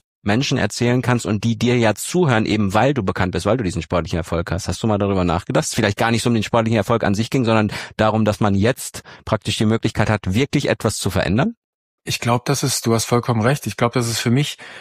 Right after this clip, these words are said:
Speaker 2: diese Art Lebenslehre war, die ich aber auch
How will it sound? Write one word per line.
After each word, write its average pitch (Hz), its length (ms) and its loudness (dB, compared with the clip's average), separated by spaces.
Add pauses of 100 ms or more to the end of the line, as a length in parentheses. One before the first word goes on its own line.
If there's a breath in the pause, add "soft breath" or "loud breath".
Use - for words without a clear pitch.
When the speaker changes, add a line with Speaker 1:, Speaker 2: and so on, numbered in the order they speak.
(240 loud breath)
Speaker 2:
diese 104 360 0 (380)
Art 107 320 -2
Lebenslehre 107 840 0
war, 104 340 0 (460)
die 110 180 -2
ich 143 200 -4
aber 113 240 0
auch 127 260 0